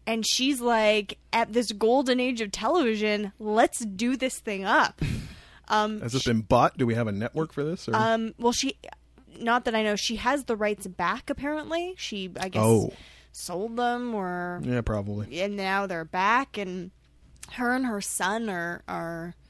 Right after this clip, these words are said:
Speaker 1: writing this pilot and this sort of, I guess it's a, a Bible, kind of, of, you know, what they wanna see for the
Speaker 2: Yeah, what they call a
Speaker 1: series.
Speaker 2: series Bible. And
Speaker 1: Yeah, and they, um, they're doing it up,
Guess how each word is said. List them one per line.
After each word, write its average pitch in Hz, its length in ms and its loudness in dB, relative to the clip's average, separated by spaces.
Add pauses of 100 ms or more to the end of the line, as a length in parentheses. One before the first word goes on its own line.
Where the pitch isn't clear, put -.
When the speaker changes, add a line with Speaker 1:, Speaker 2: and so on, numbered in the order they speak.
(800)
Speaker 1:
writing 220 500 2
this - 460 -4 (500)
pilot 220 580 0
and 165 420 -6
this 165 180 -10
sort 165 220 -6
of, 160 160 -6
I 208 60 -2
guess 208 200 -2
it's 202 140 -8
a, 180 80 -6 (140)
a - 120 -6
Bible, 190 680 -6
kind 233 280 -6
of, 247 240 -2
of, 170 360 -8 (420)
you 202 80 -6
know, 180 140 -2
what 190 140 -2
they 190 80 0
wanna 180 240 -6
see 185 180 -6
for 185 140 -8
the 170 120 -8
Speaker 2:
Yeah, 110 220 0
what - 140 0
they - 80 0
call 101 140 -2
a - 40 -4
Speaker 1:
series. - 40 -2
Speaker 2:
series 98 360 -2
Bible. 101 420 -4
And 104 240 -6
Speaker 1:
Yeah, 208 400 4
and 208 240 0
they, 196 280 0
um, 190 360 -2 (520)
they're 214 420 0 (720)
doing 233 220 2
it 277 100 2
up, 359 300 4